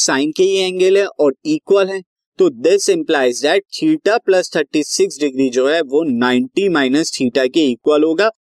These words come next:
तभी ये दोनों लेफ्ट हैंड और राइट हैंड साइड इक्वल होंगी। अब यहां से आप क्या कीजिए, जो राइट हैंड साइड पे माइनस theta है, लेफ्ट हैंड साइड पे लेके आइए, प्लस का theta हो जाएगा, और थर्टी सिक्स डिग्री को left to right पर लेके जाइए,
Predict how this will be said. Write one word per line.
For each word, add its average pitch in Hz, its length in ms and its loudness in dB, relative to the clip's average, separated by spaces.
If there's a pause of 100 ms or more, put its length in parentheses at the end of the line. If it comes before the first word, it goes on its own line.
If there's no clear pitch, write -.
(220)
तभी 160 260 0
ये 202 160 2
दोनों 151 340 0
लेफ्ट 151 280 -2
हैंड 180 160 -2
और 175 80 0
राइट 127 240 -2
हैंड 139 140 -2
साइड 170 360 -2
इक्वल 147 400 0
होंगी। 165 320 0 (880)
अब 202 180 0
यहां 151 380 0
से 214 140 0
आप 180 220 0
क्या 160 120 2
कीजिए, 143 360 -2
जो 156 140 0 (220)
राइट 127 240 0
हैंड 190 160 -6
साइड 160 220 -2
पे 180 120 -2
माइनस 147 460 -2
theta 170 240 0
है, 123 80 0
लेफ्ट 120 280 -2
हैंड 156 120 -2
साइड 147 300 0
पे 160 80 0
लेके 123 300 0
आइए, 175 220 0
प्लस 123 320 -2
का 170 120 -2
theta 156 320 -2
हो 156 100 2
जाएगा, 151 400 0 (400)
और 131 140 0 (140)
थर्टी 147 340 -2
सिक्स - 440 -2
डिग्री 127 260 0
को 190 180 0
left 147 340 -2
to 214 120 2
right 196 260 0
पर 185 100 0
लेके 156 320 -2
जाइए, 110 320 -2